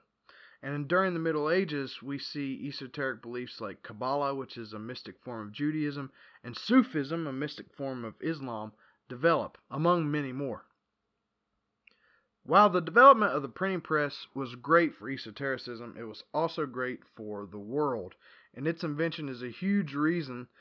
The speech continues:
that humankind gets launched into its next phase of existence, which is, of course, the Renaissance. During the Renaissance, things get really exciting for esotericism.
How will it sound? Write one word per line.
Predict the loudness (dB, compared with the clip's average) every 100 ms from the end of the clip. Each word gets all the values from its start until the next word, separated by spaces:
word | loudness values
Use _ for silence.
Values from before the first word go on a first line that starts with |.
| -20 _ -8
that | -4
humankind | -2 -2 -4 -4 -4 -4
gets | -8 -8 -6
launched | -4 -4 -8
into | -10 -8
its | -8 -10
next | -8 -8 -8 -6
phase | -6 -6
of | -10
existence, | -16 -10 -10 -10 -12 -14 -18 -20 -20 -20 _
which | -14 -12 -10
is, |
of | -10 -10
course, | -8 -8 -8
the | -8
Renaissance. | -6 -6 -8 -10 -14 -14 -20 -20 _ _ _ _ _ -20 -20 -20 _ _ 2
During | 4 6
the | 4
Renaissance, | 4 2 0 0 0 -2 -6 -8
things | -2 0 -2
get | -4 -2
really | 2 2
exciting | 0 -4 -4 -4 -8
for | -12
esotericism. | -12 -12 -12 -10 -10 -10 -16 -18